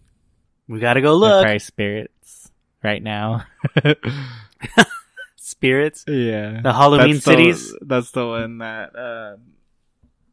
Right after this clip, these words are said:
Speaker 2: that's what happened to Toys R Us in Bakersfield. I passed
Speaker 1: Oh,
Speaker 2: by
Speaker 1: it,
Speaker 2: it
Speaker 1: it was
Speaker 2: and
Speaker 1: the Spirit?
Speaker 2: Spirit.
Speaker 1: That's hilarious. Well, or was it? Are you sure it wasn't a Halloween city?
Speaker 2: No. It's, <laughs> it's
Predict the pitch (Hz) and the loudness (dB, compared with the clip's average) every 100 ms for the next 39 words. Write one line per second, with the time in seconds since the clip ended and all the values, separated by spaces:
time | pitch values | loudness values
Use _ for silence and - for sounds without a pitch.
0 | _ _ _ _ _ _ _ _ - 131 | _ _ _ _ _ _ _ _ -2 0
1 | 127 131 123 123 117 113 113 113 117 _ | 0 0 2 2 0 -4 -8 -12 -18 _
2 | 120 110 120 123 113 117 113 - 117 117 | -14 -14 -10 -12 -10 -12 -14 -16 -20 -20
3 | 113 120 120 123 123 113 113 131 131 127 | -14 -12 -12 -14 -12 -14 -6 0 2 2
4 | 113 113 113 143 139 127 113 147 156 156 | 0 -4 -2 0 0 -2 2 4 4 2
5 | 127 113 113 - _ _ _ 117 - 110 | -4 -12 -14 -18 _ _ _ -6 -4 -4
6 | 107 107 104 - _ _ - - _ - | -4 -4 -8 -12 _ _ -20 -20 _ -18
7 | - 117 120 117 120 120 123 120 147 139 | -10 -4 0 2 2 0 -2 0 2 4
8 | 135 135 123 127 131 120 135 135 131 _ | 4 2 2 0 -2 0 2 2 0 _
9 | _ - 117 101 98 101 - _ - 330 | _ -12 -10 -10 -12 -20 -20 _ -4 -4
10 | - 381 - 403 381 - 311 - 311 - | -2 -4 -4 -12 -10 -4 -2 -2 -8 -6
11 | 175 - | -6 -6